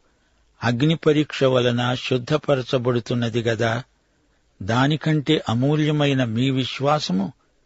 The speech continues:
ఈ శోధనల చేత పరీక్షకు నిలిచినదై, యేసుక్రీస్తు ప్రత్యక్షమైనప్పుడు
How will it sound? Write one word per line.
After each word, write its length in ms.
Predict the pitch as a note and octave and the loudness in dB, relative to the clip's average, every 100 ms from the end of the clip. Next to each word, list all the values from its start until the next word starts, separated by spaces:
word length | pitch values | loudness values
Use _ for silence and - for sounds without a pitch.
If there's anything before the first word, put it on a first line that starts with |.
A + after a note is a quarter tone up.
| _ _ _ - | _ _ _ -2
ఈ 140 | C3+ | -2
శోధనల 680 | B2 B2+ D3 C#3 D3+ D3+ C#3+ - | 0 0 0 0 0 0 0 0
చేత 380 | B2+ - A#2+ A#2 - | -2 -2 -4 -4 -4
పరీక్షకు 540 | B2 C#3+ - D3+ B2+ | -2 -2 -2 -2 -2
నిలిచినదై, 840 | A#2 A#2 A#2+ - C#3 C3+ C3+ D#3+ - _ _ _ _ _ _ | -2 0 -2 0 0 2 2 0 -8 _ _ _ _ _ _
యేసుక్రీస్తు 840 | A2 C3+ C#3 E3 - D#3+ D3+ - C3+ | 2 2 4 0 0 0 0 0 -4
ప్రత్యక్షమైనప్పుడు 1300 | - A#2+ - D#3 - - C#3+ C3 B2 - A#2 G#2 | -2 -4 0 -2 -2 -2 0 2 0 -2 -2 0